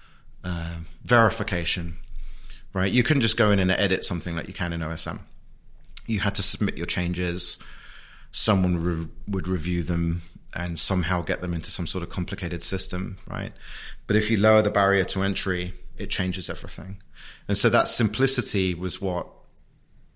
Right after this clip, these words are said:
drove the project, was that,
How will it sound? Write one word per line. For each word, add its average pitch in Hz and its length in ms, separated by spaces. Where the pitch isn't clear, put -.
drove 90 400
the 82 80
project, - 760
was 87 280
that, 90 320